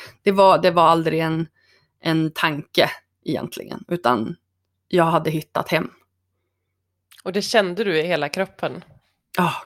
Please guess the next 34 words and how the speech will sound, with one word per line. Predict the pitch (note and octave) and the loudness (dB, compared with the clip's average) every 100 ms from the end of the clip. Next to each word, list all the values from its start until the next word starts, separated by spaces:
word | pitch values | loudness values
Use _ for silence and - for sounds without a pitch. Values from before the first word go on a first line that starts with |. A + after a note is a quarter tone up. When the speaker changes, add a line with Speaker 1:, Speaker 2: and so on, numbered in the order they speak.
| - | -6
Speaker 1:
gud. | E3+ D3 - | -4 -4 -6
Speaker 2:
Ja. | E3+ F3+ - | -10 -10 2
Speaker 1:
Gud, | G#3 F3 E3 | 2 2 0
ja. | - F3 _ - - - - _ _ | -4 -6 _ -20 -20 -20 -20 _ _
Ja, | G#3+ | 2
men | G#3+ | 4
alltså, | G#3 G3+ | 4 6
jag | F#3+ E3+ - | 6 4 4
kunde | A#3 G3 | 4 6
ju | F3 | 4
liksom | E3 - E3+ | 2 -2 -2
stå | - | -2
och | D#3+ | -4
titta | F3 E3 F3 | -4 -6 -6
på | D#3+ | -4
solnedgången | - E3 D#3+ F3 G3+ E3+ E3+ | -4 -4 -4 -2 -2 -2 -6
på | |
kvällen | E3 G3+ G3 E3+ D#3+ E3 | -2 2 4 2 0 -2
och | E3 E3 D#3+ D#3+ - _ _ _ _ _ | 0 2 0 -2 -14 _ _ _ _ _
höra | - D#3+ D#3+ | 0 2 2
fåglarna | - E3+ F#3 E3 | 0 0 2 0
kvittra | - D#3+ - F3 | -2 -6 0 -2
och | |
typ | D#3+ D3+ | -2 -2
bara | D3+ D3+ | -2 0
gråta | E3+ E3+ D#3 D#3 - F#3 | 0 0 0 -4 -4 -2
av | D3+ | 0
lycka | D#3+ E3 _ - F#3+ | -2 -4 _ 0 0
för | D#3 D3+ | 0 -4
att | |
jag | - - | -4 -2
äntligen | E3+ D#3 - E3 - D#3 | -2 -2 -2 -4 -4 -4
hade | D#3+ D#3 | -4 -4
liksom | D#3 D#3 D#3 D#3 | -6 -6 -6 -6